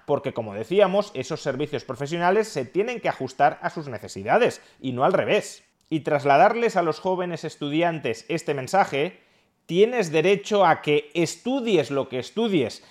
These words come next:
termines consiguiendo el mismo empleo con la misma remuneración que cualquier otra persona haya estudiado lo que haya estudiado", es infantilizar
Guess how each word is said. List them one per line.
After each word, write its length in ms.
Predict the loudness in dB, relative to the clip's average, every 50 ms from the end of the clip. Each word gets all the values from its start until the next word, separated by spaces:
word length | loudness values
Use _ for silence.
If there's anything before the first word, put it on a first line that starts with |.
| _ _ _
termines 560 | 2 2 4 4 2 2 2 2 0 0 0
consiguiendo 960 | -2 -4 -4 -2 -2 -4 -4 0 2 4 4 4 4 4 4 4 2 2 2 4
el 200 | 4 4 4 4
mismo 380 | 2 0 -2 -2 0 2 2
empleo 640 | 2 2 2 2 4 4 6 6 6 4 4 2 2
con 200 | 2 2 4 4
la 160 | 4 4 4
misma 380 | 4 2 -2 -2 2 2 2 4
remuneración 800 | 4 2 2 0 0 2 4 6 4 6 6 6 6 6 4 0 -6 -14 -20 _ _
que 160 | -2 -2 0
cualquier 420 | 6 8 8 8 6 4 4 4 4
otra 240 | 6 6 6 6
persona 580 | 6 4 2 2 2 2 4 2 0 -2 -4 -2
haya 340 | 2 4 4 4 4 4 2
estudiado 600 | 2 0 -2 -4 -2 2 4 4 4 4 2 0 -2
lo 160 | -2 -4 -4
que 140 | -2 2 4
haya 280 | 4 4 4 4 0
estudiado", 720 | 0 -2 0 4 6 8 8 8 8 6 4 2 0 -4 -10 _ _ _ _ _ 0
es 340 | 2 2 2 2 -2 -8 -6
infantilizar 1500 | -4 -4 -2 -2 -2 0 2 2 2 0 -2 -4 -4 -4 -4 -2 0 0 0 0 2 4 6 6 6 4 0 -8 -16